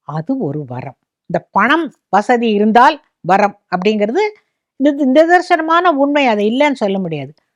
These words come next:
ஆனா நீங்க உண்மையில பாத்தீங்கன்னா, இந்த வயசானவங்களை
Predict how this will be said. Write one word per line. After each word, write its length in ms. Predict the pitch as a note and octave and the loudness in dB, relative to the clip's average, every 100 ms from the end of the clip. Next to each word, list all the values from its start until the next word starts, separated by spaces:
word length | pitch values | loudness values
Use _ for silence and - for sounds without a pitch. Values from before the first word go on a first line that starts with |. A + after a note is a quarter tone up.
| _ _ _ | _ _ _
ஆனா 440 | A#3+ E4 F#4+ A3+ D#3 F#3+ B3+ C4+ _ _ _ - | 0 2 2 -2 -2 -2 -2 -4 _ _ _ -4
நீங்க 240 | B3+ B3 | 0 2
உண்மையில 800 | G#3+ A3 D#4 G4+ A4 G#4+ F4+ A#3 - E3+ | 2 2 0 0 0 2 2 0 -2 -6
பாத்தீங்கன்னா, 960 | F3+ - F#3+ D#3+ C#3+ C#3 C#3+ F#3 A#3+ _ _ _ - | -6 -4 -6 -6 -8 -10 -8 -6 -8 _ _ _ -6
இந்த 140 | A3+ G#3+ | -2 2
வயசானவங்களை 1400 | G#3+ C4+ E4 - E4 D#4 D#4 D4 A3+ G3+ F#3 F3 G#3+ | 2 2 0 2 2 4 2 0 0 -2 -2 0 0